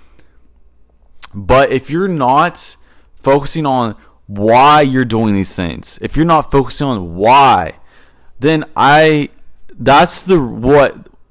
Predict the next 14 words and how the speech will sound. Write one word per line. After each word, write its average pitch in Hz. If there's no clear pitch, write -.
I 120
always 127
ask 117
my 110
clients 95
is 123
there 131
has 135
to 156
be 156
a 120
why 98
to 92
it. 80